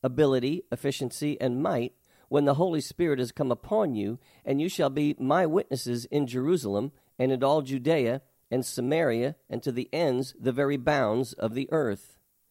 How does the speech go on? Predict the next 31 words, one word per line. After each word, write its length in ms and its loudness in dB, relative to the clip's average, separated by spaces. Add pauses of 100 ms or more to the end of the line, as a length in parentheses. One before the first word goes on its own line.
(220)
This 180 -2
was 160 0
not 200 6
only 200 6
the 100 0
beginning 460 2
of 80 -2
the 100 -2
church, 580 -2 (340)
but 140 0
it 100 -4
is 120 0
the 100 -2
baptism 600 -2
for 140 -6
service 520 -2 (160)
in 300 0
the 100 -4
church. 560 -4 (580)
It's 200 -2
the 120 0
fourth 380 0
baptism, 640 -4 (280)
the 100 0
baptism 580 0
with 120 0
the 100 2
Holy 280 0
Spirit 480 0
and 100 -8
fire. 540 -2